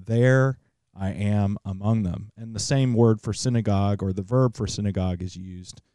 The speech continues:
there, to be gathered together in the name of Jesus. And so, you know, you really can't celebrate the Lord's Supper independently as a separate entity. So that's one issue, is that the church does need to assemble to receive the Lord's Supper.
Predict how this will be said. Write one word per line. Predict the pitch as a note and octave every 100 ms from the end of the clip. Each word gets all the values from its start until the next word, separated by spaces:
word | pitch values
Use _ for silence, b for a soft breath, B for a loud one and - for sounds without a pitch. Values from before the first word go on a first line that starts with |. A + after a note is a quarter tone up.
| _ _ _
there, | G2+ A2+ G2+ F2+ F#2+
to | A#2+
be | G2+
gathered | F#2+ A#2 A#2 A2
together | - A2 G#2+ G2+
in | G2
the |
name | F#2+ F#2+
of | F2+
Jesus. | - A2+ G#2 F#2 - - _ _ _
And | G#3 G#3
so, | A3+ G#3+ F#3 - _ _
you | - A#2+ F3
know, | B2+ -
you | - - D#3+
really | F3 G#3
can't | A#2 - D3+ D#3 A2 -
celebrate | - C3 A2+ A2 G#2+
the | G#2+
Lord's | A2+ G#2
Supper | - C3 C3 - G2 F#2+ A2 - -
independently | B2+ G#2+ - C3 B2+ A2+ G#2 F#2 F2 G2+ _ -
as | G#2+ G#2 -
a | -
separate | B2+ A#2 G#2+
entity. | A2+ A2 F2+
So | - C#3
that's | F#3+ -
one | A#2 A#2 F3 D#3 -
issue, | - - - G#1 - _ _ _ -
is | A2 G#2+
that | G2+ G#2
the | A2+
church | - B2 -
does | A2+ B2+
need | A#2 G#2+
to |
assemble | G2+ - A2+ G#2+ G2+
to | -
receive | G#2 - B2
the | A2
Lord's | G2+ F#2+
Supper. | - F#2 - C3